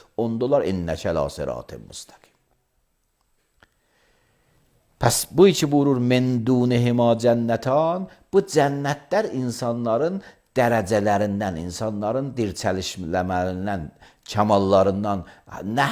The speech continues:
hissə Allaha tərəf gedir, ondan yaranır. Buyurur, bu cənnət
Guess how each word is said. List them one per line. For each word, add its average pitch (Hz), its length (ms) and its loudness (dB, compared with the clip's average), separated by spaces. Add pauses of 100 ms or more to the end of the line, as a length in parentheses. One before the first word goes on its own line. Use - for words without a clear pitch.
hissə 117 340 -2
Allaha 101 380 2
tərəf 101 360 -6
gedir, 107 280 -6
ondan 92 280 -2
yaranır. 50 460 -14 (1300)
Buyurur, 143 320 2
bu 143 60 4
cənnət 139 840 0